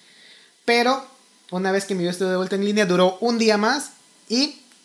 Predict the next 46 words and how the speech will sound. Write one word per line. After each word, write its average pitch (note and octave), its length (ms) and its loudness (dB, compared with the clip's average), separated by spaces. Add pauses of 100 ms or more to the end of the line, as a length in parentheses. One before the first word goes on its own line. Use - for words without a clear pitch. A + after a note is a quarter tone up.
(300)
fue F3+ 100 2
borrado F#3 440 6
de F3+ 60 4
nuevo G3+ 380 2
por D#3+ 160 2
una D#3+ 160 -2
notificación E3 680 -4
ahora E3+ 380 2
de D3 200 -2
King F#3 220 -4
Records G3+ 500 0
por F3+ 160 -2
utilizar F#3 400 2
escenas G#3 340 0
de G3 100 -2
la E3 100 0
serie F#3+ 560 0
Aoharu D#3+ 500 0
Machingon. C3 560 -4 (800)
Casos C#4 420 -2
y G3 80 -6
casos G#3+ 380 -2
han G3+ 160 -4
pasado, F#3+ 600 2 (180)
gente B3 400 2
y G3+ 80 2
gente G3+ 400 2
se E3+ 80 -2
ha D#3 40 0
visto E3+ 220 -2
afectada E3 540 0
por D3+ 140 0
este D#3 200 -2
sistema D#3+ 480 -4
que C#3 140 -2
no E3 260 -2
funciona E3 480 -4
bien. F3 420 -6 (460)
Muchos A3 440 -2
canales F3 360 2
han E3 120 -2
sido F3 200 -2
borrados E3 460 0
de C3 100 -4
forma C#3+ 300 -4
injusta. G#3 560 -2